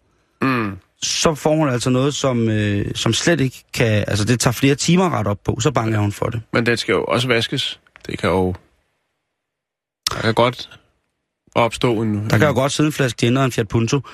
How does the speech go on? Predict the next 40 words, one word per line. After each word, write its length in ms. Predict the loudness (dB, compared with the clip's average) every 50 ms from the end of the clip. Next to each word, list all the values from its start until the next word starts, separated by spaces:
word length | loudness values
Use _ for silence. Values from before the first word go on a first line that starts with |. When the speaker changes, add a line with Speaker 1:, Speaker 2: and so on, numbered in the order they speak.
| -20 -20 -10 -2 2
Speaker 2:
men 280 | 2 4 4 2 0 -4 -4 0 2
det, 220 | 2 4 2 0 -4 -4
som 240 | -2 0 0 2
der 60 | 2 2
er 100 | 2 2
ved 120 | 2 2
hende, 260 | 2 2 2 0 0
det 140 | 0 0 0
er, 120 | 0 0 -2
at 320 | -2 -2 -2 -2 -4 -6 -12 _ _ _ _ _ _ _ _ _ _ _ _ 0
hun 220 | 2 2 2 0 0
er 100 | 0 0
jo 140 | 2 2 2
altså 260 | 0 0 -2 -2 -4
for 140 | -2 -2 -2
det 60 | 0
første 240 | 0 0 0 0 0
læge, 360 | 2 2 2 2 2 0 0
og 60 | 0
nu 60 | 0
er 20 | 2
hun 100 | 2 2
altså 180 | 0 0 -2
snart 220 | -2 -2 -2 -2 -2
færdig 240 | -2 0 0 0 0
som 160 | 0 -2 -2
biomedicinsk 960 | 0 2 2 4 4 4 2 2 2 0 -2 0 0 0 0 0 -2 -6 -10 -6 -2 0 2 2
videnskab, 560 | 4 4 4 4 2 0 0 -2 -2 -2 -4 -6 -12 -6 -2
altså 180 | 0 2 2 2
Speaker 1:
Mm. 100 | 2 2
Speaker 2:
biovidenskabelig, 840 | 4 4 4 2 2 0 0 0 0 0 0 0 0 0 0 0 -2 _ _ _ _ -20 _ _ _ _ _ _ _ _ 2
øh, 640 | 2 4 4 4 2 2 2 2 0 0 -2 -2 -2
hvad 100 | 0 2
hedder 160 | 2 2 2
det, 100 | 2 0
bachelor. 440 | 0 0 0 0 0 0 -2 -2 -6 -8 _ _ -20 _ _ -20 -18 -18 -18 -18 -20 -20 _ _ _ _ _ -20 -20 -20 _ _ _ -2 0
Ja, 120 | 2 2
der 160 | 2 0 0
tænker 340 | 0 0 0 0 2 2 0
jeg, 220 | 0 0 0 -2